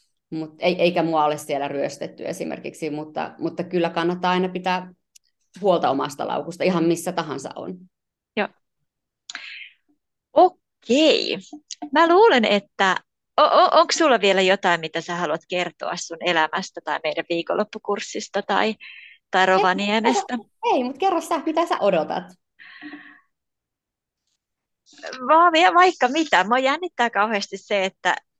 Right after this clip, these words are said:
Speaker 2: että löydänkö mä sinne, sinne tota Airbnb-paikkaan.
Speaker 1: Löydät, varmasti.
Speaker 2: Tai, tai että niinku tyyliin tapetaanko mut jossakin matkan varrella. Sitten mua
Speaker 1: Ei.
Speaker 2: pelo-, sitten mua pelottaa ihan kauheasti, että,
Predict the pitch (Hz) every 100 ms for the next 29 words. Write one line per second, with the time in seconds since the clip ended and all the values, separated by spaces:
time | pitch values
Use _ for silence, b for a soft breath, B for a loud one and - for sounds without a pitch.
0 | - 185 - 190 208 180 165 151 165 175
1 | 151 127 113 - _ - - 156 151 -
2 | - 160 131 151 - _ _ _ _ _
3 | _ - - - 196 214 285 294 277 285
4 | 285 277 277 - 294 294 311 - _ _
5 | 151 139 131 135 151 339 - 156 156 160
6 | 175 165 - - 190 180 - 170 160 165
7 | 156 147 147 147 - 208 233 240 247 247
8 | 240 - 262 247 247 247 254 240 262 262
9 | 254 254 b - 262 262 190 196 240 240
10 | - - 294 285 269 240 233 247 262 -
11 | 208 190 180 214 254 269 - 185 180 180